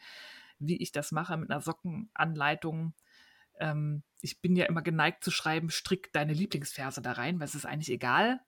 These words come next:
aber vielleicht frustriert das auch manche Leute, wenn die dann sagen, „Das ist eine Anleitung“ und dann steht da nicht, wie ich die Ferse stricken soll.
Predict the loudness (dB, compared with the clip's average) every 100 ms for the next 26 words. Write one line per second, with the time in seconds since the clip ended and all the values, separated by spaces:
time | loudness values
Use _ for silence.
0 | _ 0 0 -2 -4 -4 -6 -8 -10 -6
1 | 0 0 0 -8 -4 -4 -2 -2 -2 -2
2 | -4 -6 -4 -4 -4 -6 -6 -6 0 2
3 | 4 2 2 -4 -6 -4 -2 -2 -4 -6
4 | -12 -12 2 2 4 -2 -8 -12 -6 0
5 | 0